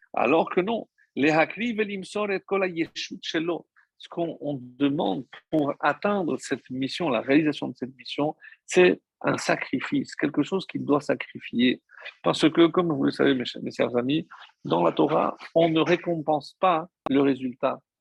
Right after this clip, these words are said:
Les fum tsa'ara, agra, la récompense, elle est selon tsa'ara. Tsa'ara, c'est l'effort, le, le, l'effort que je fournis. La Torah, elle va récompenser l'effort.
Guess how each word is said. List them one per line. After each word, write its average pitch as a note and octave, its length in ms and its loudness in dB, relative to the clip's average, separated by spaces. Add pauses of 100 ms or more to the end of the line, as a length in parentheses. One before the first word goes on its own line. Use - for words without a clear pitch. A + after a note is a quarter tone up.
(120)
Les C3 240 4
fum B3 560 -6
tsa'ara, D#3 760 2 (320)
agra, D3 380 0
la B2+ 120 0
récompense, C#3 520 -8
elle D#3 80 -2
est D3 80 0
selon C#3+ 480 -4 (480)
tsa'ara. D3 540 -2 (360)
Tsa'ara, F3 460 0 (240)
c'est D#3+ 400 0 (300)
l'effort, B2 880 0 (280)
le, C#3+ 140 -2
le, - 120 -4
l'effort - 460 2
que E3 120 2
je C3+ 120 -4
fournis. B2 540 -8 (300)
La D#3 140 2
Torah, E3+ 260 2
elle F3+ 80 2
va D#3 100 0
récompenser C#3 560 -4
l'effort. B2+ 460 -6